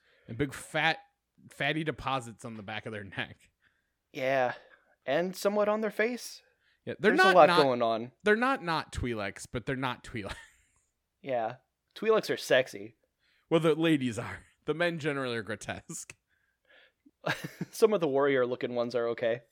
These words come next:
Speaker 2: 'cause they just
Speaker 1: Yeah.
Speaker 2: look like regular humanoids.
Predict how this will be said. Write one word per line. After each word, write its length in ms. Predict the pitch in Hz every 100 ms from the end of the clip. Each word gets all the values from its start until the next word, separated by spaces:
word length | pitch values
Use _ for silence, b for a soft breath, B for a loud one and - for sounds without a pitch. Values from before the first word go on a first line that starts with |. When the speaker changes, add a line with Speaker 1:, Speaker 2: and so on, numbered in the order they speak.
| _ _
Speaker 2:
'cause 120 | - 139
they 140 | 156
just 180 | 131 110
Speaker 1:
Yeah. 60 |
Speaker 2:
look 100 | 104
like 160 | 123 120 _ _ _ _ 101 _
regular 560 | 139 131 127 120 117 113 _ _ _ -
humanoids. 640 | 135 123 117 113 120 -